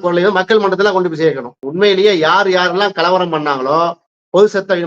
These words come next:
அவெல்லாம் தண்டனைக்குரியவர்கள் தான். அதுல சப்ப கட்டு கட்டி பூசி மழுவதுக்கு நம்ம ஒரு காலம் செய்ய மாட்டோம். அதே மாதிரி ஸ்ரீமதியுடைய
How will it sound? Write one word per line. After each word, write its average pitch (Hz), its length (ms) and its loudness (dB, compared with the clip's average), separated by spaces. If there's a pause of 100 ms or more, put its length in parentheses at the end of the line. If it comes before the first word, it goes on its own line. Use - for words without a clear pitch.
(120)
அவெல்லாம் 185 360 -2
தண்டனைக்குரியவர்கள் 165 720 -2
தான். 190 160 0 (680)
அதுல 165 340 2
சப்ப 156 340 0
கட்டு 175 200 -2
கட்டி 170 260 2 (120)
பூசி 185 320 0
மழுவதுக்கு 165 360 2
நம்ம 160 180 2
ஒரு 160 220 4
காலம் 170 300 0
செய்ய 160 140 4
மாட்டோம். 131 300 -4 (480)
அதே 214 340 2
மாதிரி 208 580 -2 (100)
ஸ்ரீமதியுடைய 247 720 0